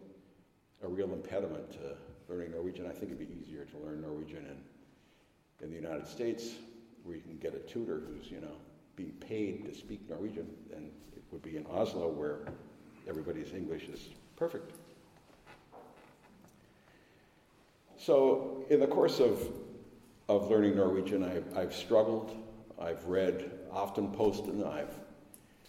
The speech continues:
I've, uh, sometimes cheated with the little,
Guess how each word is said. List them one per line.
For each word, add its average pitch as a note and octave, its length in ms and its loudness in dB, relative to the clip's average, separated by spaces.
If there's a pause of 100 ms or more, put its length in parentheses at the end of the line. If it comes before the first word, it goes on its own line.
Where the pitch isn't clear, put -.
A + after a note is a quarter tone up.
(360)
I've, D#2+ 340 -4
uh, E2 140 -2
sometimes G2 520 0
cheated A2+ 420 2
with E2 140 2
the F2 60 -2
little, - 680 2